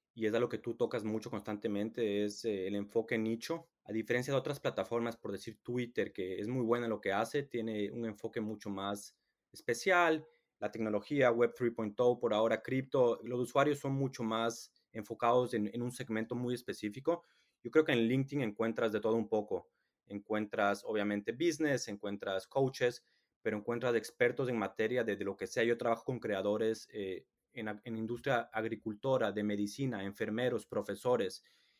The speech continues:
Y yo creo que al, eh, permitirle a los creadores, eh, llegar a audiencias,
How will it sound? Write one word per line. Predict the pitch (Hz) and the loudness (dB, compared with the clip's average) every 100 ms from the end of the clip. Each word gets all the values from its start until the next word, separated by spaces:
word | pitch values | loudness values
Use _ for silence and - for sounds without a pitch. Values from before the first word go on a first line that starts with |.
| _ _ | _ _
Y | 117 | -4
yo | 123 135 | -2 2
creo | 156 156 | 2 4
que | 135 110 - _ _ | 4 2 0 _ _
al, | 117 117 113 | -2 -2 -4
eh, | 120 104 | -8 -6
permitirle | 120 117 117 147 156 151 | -4 -4 -4 0 2 2
a | |
los | 120 | 0
creadores, | - 110 104 127 131 120 - - | -2 0 2 2 2 -2 -6 -10
eh, | 101 | -8
llegar | 101 107 120 | -4 0 2
a | |
audiencias, | 120 113 113 120 120 127 104 101 - | 2 2 0 -2 -2 0 0 0 -8